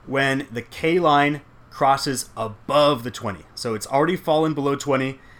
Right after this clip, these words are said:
It turns around and goes back above twenty. That is your buy signal. Now, what about an overbought stock? In that case, you have both of the lines above eighty.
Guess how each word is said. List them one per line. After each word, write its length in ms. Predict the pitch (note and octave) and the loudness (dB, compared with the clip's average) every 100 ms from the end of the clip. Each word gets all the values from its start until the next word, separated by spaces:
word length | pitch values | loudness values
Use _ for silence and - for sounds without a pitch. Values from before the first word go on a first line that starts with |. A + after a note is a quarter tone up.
| - - | -20 -20
It 160 | - | -10
turns 340 | - D3 E3 D3 | -4 -2 0 2
around 280 | C#3+ C#3 | 4 4
and 80 | B2+ | 2
goes 180 | A#2+ A2 | -2 -2
back 300 | A2+ A2+ - - | 0 0 -2 -6
above 500 | A2+ G2 C3 D3 - | -6 0 2 2 2
twenty. 360 | E3 D#3+ F3 - - - - - | -2 0 -2 -8 -20 -20 -20 -16
That 280 | G#2+ C3 C#3 | 0 4 4
is 180 | C3+ A#2+ | 2 0
your 100 | A2+ | 0
buy 200 | A2 G#2 | 0 0
signal. 320 | - E2 D2 - - - - - - - - | -4 -14 -18 -20 -20 -20 -20 -20 -20 -20 -2
Now, 280 | A#2+ A#2 - - - - | 0 0 -2 -20 -20 -20
what 200 | B2 C#3+ | 0 2
about 220 | C#3+ C#3 B2+ | 8 8 6
an 100 | A#2+ | 0
overbought 640 | B2+ A#2 G2+ - C3 D#3 - - - - - | -4 -4 -4 4 4 4 -4 -20 -20 -20 -14
stock? 420 | - D#3 F#3 - - - - - - | -2 2 2 -2 -16 -20 -20 -18 -6
In 100 | A#2+ | 2
that 160 | F3+ | 2
case, 380 | F3 C#3 C3+ - - - - - - - - - - - - - | 4 2 0 -10 -16 -20 -20 -20 -20 -20 -20 -20 -20 -20 -20 -10
you 120 | C#3 | 0
have 320 | D3 C#3+ A#2 | 4 4 2
both 200 | C#3+ D3+ | 0 0
of 60 | E3+ | 0
the 80 | C#3+ | 0
lines 320 | C3 B2+ B2 | 0 0 -4
above 300 | C3 G#2 B2 | -6 0 0
eighty. 300 | C3+ A#2+ D3 | 0 -2 -6